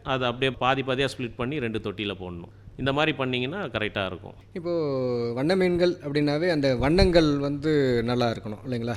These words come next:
Speaker 1: ஆமா
Speaker 2: அந்த
Speaker 1: சார்.
Speaker 2: வண்ணங்கள் நல்லா இருக்கணும் அப்படிங்கிறது, அதை பராமரிக்கிறதுக்கு அது என்னெல்லாம் செய்றீங்க?
Speaker 1: வண்ணங்கள் நல்லா இருக்கணும்னா இயற்கையா கிடைக்கக்கூடிய பொருள், அதாவது அந்த டாஃபனா,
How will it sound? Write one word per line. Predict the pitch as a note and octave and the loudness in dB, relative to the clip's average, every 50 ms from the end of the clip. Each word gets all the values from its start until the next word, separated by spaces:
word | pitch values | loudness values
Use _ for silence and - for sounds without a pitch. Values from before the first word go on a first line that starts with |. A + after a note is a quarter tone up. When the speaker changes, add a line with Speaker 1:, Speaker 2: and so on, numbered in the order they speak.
| - - - | -6 -8 -6
Speaker 1:
ஆமா | A#2+ G#2 G#2 | -2 -2 0
Speaker 2:
அந்த | F#2+ D3 D3 D3 C#3+ C#3+ C#3+ | 0 0 0 0 0 2 2
Speaker 1:
சார். | C#3+ C#3 | 0 0
Speaker 2:
வண்ணங்கள் | C#3 D3+ F3+ G3+ A3 G#3 F#3+ G3+ F#3+ F#3 E3+ - - - - D#3 | 0 0 0 2 2 2 4 4 4 4 4 2 -4 -10 -8 -4
நல்லா | D3 D3+ D#3 D#3+ E3 D#3+ | -2 0 2 4 6 6
இருக்கணும் | D3+ C#3+ D3 C#3+ C3+ - D3+ D3+ D3 D3+ D3 - - - - D3 | 6 6 6 4 2 2 2 2 2 2 0 -2 -12 -14 -8 -4
அப்படிங்கிறது, | D3 C#3+ D3+ D3 C#3 C#3 C#3+ D3 D#3 F3+ F3 E3 D#3 D3 C#3+ C#3 C3+ | -2 0 2 2 2 0 0 0 0 2 2 4 4 4 4 2 0
அதை | C3 C#3 C#3 C3 - | -2 -2 -2 0 2
பராமரிக்கிறதுக்கு | D#3 D#3 D#3 D#3 D3 C#3+ C3 C3+ B2+ A#2+ - E3 E3 E3+ | 4 4 4 4 4 2 2 0 -2 -2 -2 -4 -2 0
அது | D#3 C#3 C3+ C3 B2+ B2 C#3 | 0 2 2 2 2 2 2
என்னெல்லாம் | C#3+ C#3 C3+ C3 A#2 G#2+ | 2 2 2 0 0 -2
செய்றீங்க? | A2+ G2+ G#2 G#2 G#2 G#2 - - - - - - - - - - | -4 -6 -6 -8 -10 -10 -12 -16 -18 -12 -6 -6 -6 -4 -4 -2
Speaker 1:
வண்ணங்கள் | - F#2+ G2+ A2 C3 D#3 D#3+ D3+ C#3 C3+ B2+ | 0 2 2 2 2 0 2 4 4 4 6
நல்லா | A#2 A2+ A2+ A#2+ B2 B2 B2 | 6 6 6 6 6 6 4
இருக்கணும்னா | A#2 A2 A2+ A2+ A2 A2 A2 A#2 A#2+ B2 C3 - - - | 4 2 2 2 2 2 2 2 0 0 -2 -4 -6 -4
இயற்கையா | A#2+ A2 A#2 C3 C3+ C3 - C#3 C3+ B2+ | 0 4 4 4 4 4 2 2 2 2
கிடைக்கக்கூடிய | A#2+ A#2+ A2+ A2+ A2 A2 G#2+ G#2+ G#2 A2 G#2 | 2 2 2 2 2 0 0 2 2 2 0
பொருள், | G2 G#2+ G#2 G2 G2+ G2+ G#2 - - - | 0 0 -2 0 0 0 -2 -2 -4 -4
அதாவது | A2+ G#2+ G#2+ A2 G#2+ G#2 A2 A2 G#2 G#2 | -2 0 2 2 2 2 2 2 2 0
அந்த | G2 G2 G2+ G2 | 0 2 2 4
டாஃபனா, | - G#2 G#2 A#2 A2+ - A#2+ G#2+ G2+ G2+ G2+ G2+ | 6 6 6 4 4 2 0 0 0 0 0 0